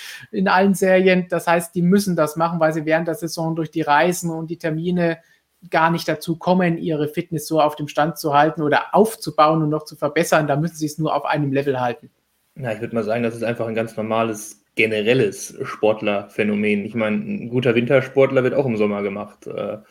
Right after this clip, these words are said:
Speaker 2: also das ist immer Off-Season, kommt die Form halt drauf und dann in der Saison musst du halt zusehen, dass du einfach deine Performance möglichst behältst und dich im ganzen Stress, der auch dabei ist, Reisen und alles, kaum Zeit überhaupt zu trainieren, genau,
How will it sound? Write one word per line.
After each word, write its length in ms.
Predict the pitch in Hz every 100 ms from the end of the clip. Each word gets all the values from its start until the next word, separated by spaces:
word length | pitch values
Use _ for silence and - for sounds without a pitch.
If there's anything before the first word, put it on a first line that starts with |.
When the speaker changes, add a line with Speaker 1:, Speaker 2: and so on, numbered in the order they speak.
| _ _ _ -
Speaker 2:
also 200 | 107 107
das 200 | 107 -
ist 160 | 113
immer 460 | - 117 107 107 -
Off-Season, 1000 | 127 - - 135 135 139 139 135 - -
kommt 200 | 123 120
die 60 |
Form 420 | 113 123 139 156 156
halt 160 | 160
drauf 400 | 156 160 180 180
und 160 | - 123
dann 240 | 117 123
in 80 | 127
der 100 | 120
Saison 380 | 120 120 135 147
musst 180 | 143 143
du 60 |
halt 160 | 135 135
zusehen, 240 | 156 151
dass 140 | 139 -
du 100 | 143
einfach 220 | 135 139
deine 380 | 139 139 139 - - - - - _ _
Performance 460 | - 160 143 113 120
möglichst 300 | 120 117 -
behältst 580 | 123 151 165 - -
und 340 | 143 139 135 131
dich 120 | 127
im 80 | 131
ganzen 260 | 135 135
Stress, 360 | 131 135 151 -
der 160 | 156 147
auch 80 |
dabei 320 | 147 143 151 156
ist, 220 | 143 127
Reisen 520 | 135 160 156 156 151
und 140 | 147 139
alles, 300 | 143 143 -
kaum 220 | 143 131
Zeit 220 | 175 208
überhaupt 360 | 180 160 160 160
zu 80 |
trainieren, 360 | - 151 151 147
genau, 380 | 135 135 139